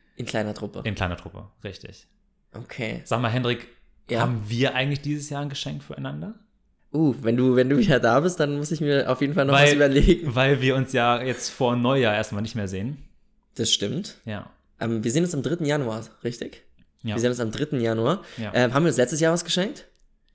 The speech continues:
Speaker 2: Ähm, ja, also ich hab auf jeden Fall ein Geschenk von dir.
Speaker 1: <laughs>
Speaker 2: <laughs> Daran kann ich
Speaker 1: Du,
Speaker 2: mich noch
Speaker 1: du hast
Speaker 2: erinnern.
Speaker 1: eins bekommen, ja.
Speaker 2: Ich hab eins bekommen, ja, genau.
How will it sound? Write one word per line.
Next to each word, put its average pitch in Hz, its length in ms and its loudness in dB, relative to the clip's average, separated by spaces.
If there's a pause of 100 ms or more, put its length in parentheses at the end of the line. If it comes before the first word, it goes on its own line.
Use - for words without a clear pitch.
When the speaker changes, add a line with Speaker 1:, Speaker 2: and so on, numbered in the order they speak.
(460)
Speaker 2:
Ähm, 107 680 -2 (260)
ja, 107 240 0
also 117 180 -2
ich 120 100 -6
hab 143 100 -2
auf - 120 -4
jeden 143 120 -2
Fall 131 140 0
ein 127 80 -2
Geschenk 143 260 0
von 135 200 -4
dir. 139 400 -2
Speaker 1:
<laughs> - 0 -
Speaker 2:
<laughs> - 100 -2 (760)
Daran 165 380 6
kann 196 140 4
ich - 20 -
Speaker 1:
Du, 185 60 6
Speaker 2:
mich 170 100 6
noch 175 120 4
Speaker 1:
du 160 80 -2
hast 165 40 10 (140)
Speaker 2:
erinnern. 147 80 4
Speaker 1:
eins 202 160 4
bekommen, 147 520 2
ja. 110 120 2
Speaker 2:
Ich - 80 6
hab 147 100 4
eins 147 180 0
bekommen, 127 380 0
ja, 110 220 0
genau. 104 360 -4